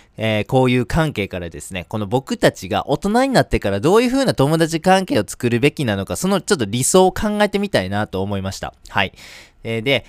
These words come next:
これからの時代、大人になってから友達を作るときに大切なポイントを二つ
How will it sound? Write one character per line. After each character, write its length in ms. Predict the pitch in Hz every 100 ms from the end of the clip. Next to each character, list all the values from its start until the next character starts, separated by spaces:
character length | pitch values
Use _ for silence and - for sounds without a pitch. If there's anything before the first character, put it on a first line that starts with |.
| -
こ 140 | - 196
れ 100 | 202
か 160 | 196
ら 100 | 190
の 120 | 185 175
時 140 | 151
代、 120 | 143
大 140 | 135 -
人 260 | 165 208
に 20 | 277
な 160 | 202
っ 80 | 120
て 100 | 123
か 140 | 120
ら 160 | 123 -
友 200 | 156 185
達 220 | 202 190
を 60 | 190
作 180 | - -
る 80 | 220
と 120 | 139
き 100 | 104
に 100 | 98
大 220 | - 139
切 160 | 147 214
な 80 |
ポ 200 | 151 139
イ 60 | 135
ン 60 | 123
ト 220 | 127 117
を 20 |
二 320 | - 135 143
つ 240 | - 131